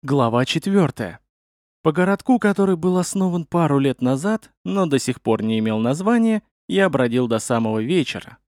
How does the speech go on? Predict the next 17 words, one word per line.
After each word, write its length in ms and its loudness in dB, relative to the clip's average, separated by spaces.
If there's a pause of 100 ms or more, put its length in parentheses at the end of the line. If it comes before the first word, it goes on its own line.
и 140 2
кое-что 440 0
для 120 -2
себя 320 -2
понял. 460 -2 (580)
По 140 0
сути, 420 2
это 320 -2
большой 460 0
рынок, 560 -2
ремонтная 500 0
мастерская, 720 -2
барахолка, 640 -2
перевалочный 760 -2
пункт 460 -4
и 140 -4
бордель. 520 -4